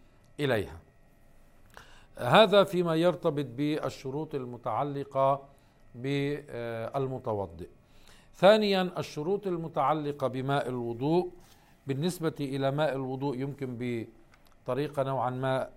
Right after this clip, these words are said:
سريعة طهارة ماء الوضوء. أنا لا أستطيع أن أتوضأ بماء متنجس، ولا يصح مني الوضوء بماء متنجس،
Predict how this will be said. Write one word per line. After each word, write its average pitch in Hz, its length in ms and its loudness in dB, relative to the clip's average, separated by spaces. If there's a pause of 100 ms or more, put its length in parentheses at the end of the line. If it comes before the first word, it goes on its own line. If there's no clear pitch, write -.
(100)
سريعة 151 540 2
طهارة 165 580 2
ماء 135 220 -4
الوضوء. 123 460 -10 (500)
أنا 147 160 -2
لا 156 240 2
أستطيع 147 540 -6
أن 139 100 -8
أتوضأ 131 720 -4
بماء 127 440 -8
متنجس، 120 1040 -10 (460)
ولا 143 420 4
يصح 123 580 -8
مني 135 440 -8
الوضوء 120 720 -8
بماء 127 480 -6
متنجس، 131 1080 -6